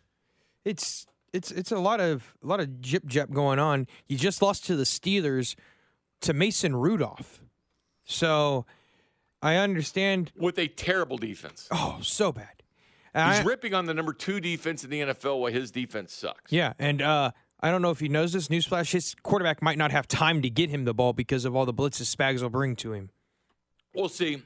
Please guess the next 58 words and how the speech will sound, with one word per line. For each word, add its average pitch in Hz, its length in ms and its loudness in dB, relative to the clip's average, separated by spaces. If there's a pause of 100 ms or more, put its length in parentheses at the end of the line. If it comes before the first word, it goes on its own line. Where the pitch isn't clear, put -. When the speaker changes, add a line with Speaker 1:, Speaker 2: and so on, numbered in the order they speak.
(120)
Speaker 2:
He's 170 160 -2
gonna 220 180 -4
run 147 120 -4
his - 120 -12
mouth. 107 220 -6
If 104 80 -14
they 196 120 -2
win, 170 300 -4
he's 127 160 -10
gonna 127 180 -6
run 110 140 -8
his 90 140 -16
mouth. 71 200 -16
That's 95 160 -10
gonna 131 180 -8 (120)
be 165 100 -18
Speaker 1:
Oh, 196 160 2
man, 175 220 2
that 196 160 4
locker 175 380 2
will 156 260 0
be 151 220 -2
firing 151 840 2
off 139 360 2 (120)
all 143 240 2
his 135 180 0
Speaker 2:
I 123 40 -4
mean, 131 300 2
I 202 60 4
Speaker 1:
words. 285 100 0
Speaker 2:
thought 226 260 0
that 165 200 -2
once 147 300 -4
Mahomes 135 520 -4
did 117 200 -4
the 107 100 -4
"That's 113 340 -4
who" 131 340 -2
with 98 220 -6
the, 95 80 -10
with 98 140 -12
the - 60 -20
two 131 220 -6
rings, 110 320 -6
he 98 80 -10
would 92 100 -10
have 82 80 -14
shut 87 220 -4
up. 67 200 -14 (1300)
Again, 196 260 0
he 180 80 -6
talks 208 280 -2
like 180 100 -4
a 143 40 -12
guy 147 180 -2
with 127 140 -6
four 131 240 -6
rings. - 380 -14